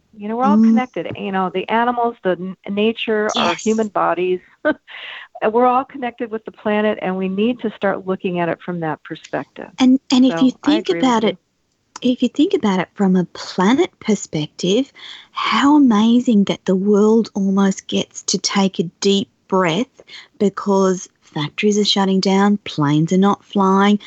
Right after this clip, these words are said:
Speaker 2: humans are staying inside. It's almost like, uh, it's, I, I'm very in tune with the earth and,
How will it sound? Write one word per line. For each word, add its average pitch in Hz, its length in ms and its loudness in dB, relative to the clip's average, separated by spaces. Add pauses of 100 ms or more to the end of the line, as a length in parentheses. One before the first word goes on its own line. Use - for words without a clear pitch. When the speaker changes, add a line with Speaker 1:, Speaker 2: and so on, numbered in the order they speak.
(220)
Speaker 2:
humans 175 500 0
are 208 60 0
staying 202 460 2
inside. 196 720 2 (280)
It's - 200 -4
almost 302 480 2
like, 180 340 0 (440)
uh, 147 380 -2
it's, - 420 -14 (320)
I, - 160 -6 (800)
I'm 220 180 2
very 247 260 4
in 226 100 4
tune 226 400 2
with 196 140 0
the 185 200 -6
earth 180 320 0 (100)
and, 175 180 0